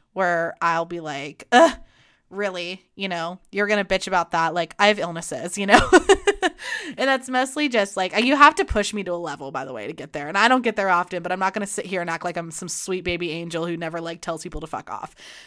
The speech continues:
which I think you already know. But, you know, I just think it's just so, it's so interesting, this idea that I spent so long being worried that people were gonna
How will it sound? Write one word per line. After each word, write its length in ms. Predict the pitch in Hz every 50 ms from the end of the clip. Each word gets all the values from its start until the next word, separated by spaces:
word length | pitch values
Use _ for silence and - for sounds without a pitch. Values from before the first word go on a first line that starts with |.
| - _ _ _
which 220 | - 214 208 208
I 60 | 202
think 180 | 180 185 170 170
you 80 | 185 175
already 180 | 170 170 165
know. 220 | - - 92 101 190
But, 320 | 185 196 180 - - _ _ _ _ _ _ _ _ _ _ _ _ _ _ _ -
you 120 | 320 381
know, 80 | - 311
I 80 | 302
just 180 | 294 311 294 -
think 160 | 339 330 294
it's 160 | 294 285 -
just 160 | - 269 262 -
so, 320 | 277 254 254 233 - _ _ _
it's 200 | - 233 240 -
so 180 | - 240 220 -
interesting, 640 | - 220 233 233 - 254 240 - - 214 196 190
this 180 | 185 185 180 -
idea 680 | 165 170 185 175 - 214 214 208 190 185 180 175 175 175
that 360 | 180 170 170 165 170 160 _ _ _ _ _ _ _ -
I 600 | 190 196 196 190 190 190 190 185 185 190 185 -
spent 380 | - - - - 214 208 - -
so 300 | - - - 220 208 196
long 600 | 190 202 202 202 196 196 196 196 196 196 185 _ _ _
being 300 | - 202 196 190 185 185
worried 640 | 185 208 208 202 202 196 190 185 185 185 185 190 196 _ _ _ _ _ _ _ _ _ _ _ _
that 240 | 185 196 196 170 _
people 320 | - 247 233 240 233 208 196
were 120 | 202 196
gonna 460 | 196 202 190 185 180 175 175 180 175